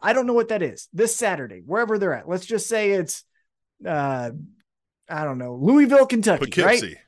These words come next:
Speaker 1: Poughkeepsie. There's still, there's still going to be people who boo C M Punk.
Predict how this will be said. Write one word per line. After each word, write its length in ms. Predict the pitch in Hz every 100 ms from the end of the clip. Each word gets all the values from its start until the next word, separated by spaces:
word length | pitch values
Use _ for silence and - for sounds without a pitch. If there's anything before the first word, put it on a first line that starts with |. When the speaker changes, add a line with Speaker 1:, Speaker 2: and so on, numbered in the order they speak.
| _ _ _ _ _
Speaker 1:
Poughkeepsie. 560 | - 196 247 233 139 107 _ _
There's 240 | 196 240 -
still, 280 | 359 370 269
there's 240 | 226 285
still 200 | - 349
going 280 | 294 294 302
to 60 | 294
be 120 | 277
people 380 | - 294 269 226
who 160 | 240
boo 500 | 185 147 123 214 269
C 240 | 262 254 247
M 120 | 202
Punk. 360 | 214 240 233